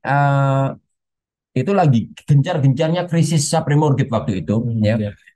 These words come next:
Speaker 1: Itu pada pelaku pasar saham, ya, saya mohon
Speaker 2: Iya.
Speaker 1: maaf, saya mengatakan saham, gitu ya. Memang
Speaker 2: Iya.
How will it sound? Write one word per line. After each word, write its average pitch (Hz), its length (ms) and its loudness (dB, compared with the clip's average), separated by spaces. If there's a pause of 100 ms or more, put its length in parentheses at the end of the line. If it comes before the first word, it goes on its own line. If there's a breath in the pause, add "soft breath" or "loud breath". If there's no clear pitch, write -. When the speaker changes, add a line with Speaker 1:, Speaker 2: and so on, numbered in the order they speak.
Speaker 1:
Itu 202 320 -4
pada 135 480 2
pelaku 165 400 -2
pasar 170 480 0
saham, 156 480 2
ya, 107 80 0
saya 139 240 0
mohon 123 240 2
Speaker 2:
Iya. 110 80 2
Speaker 1:
maaf, 135 240 -2
saya 120 160 0
mengatakan 120 560 0
saham, 104 400 -2
gitu 90 160 -4
ya. 104 80 2
Memang 110 320 0
Speaker 2:
Iya. - 20 0